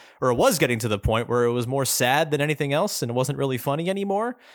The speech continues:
And it's cool that he kinda did, like, the vintage Pacers thing where he's like, "You know what?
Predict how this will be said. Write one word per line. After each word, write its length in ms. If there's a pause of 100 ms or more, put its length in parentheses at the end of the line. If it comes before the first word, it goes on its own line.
(160)
And 140
it's 120
cool 200
that 180
he 420
kinda 220
did, 260
like, 240
the 80
vintage 580
Pacers 520
thing 300
where 140
he's 180
like, 140
"You 80
know 160
what? 240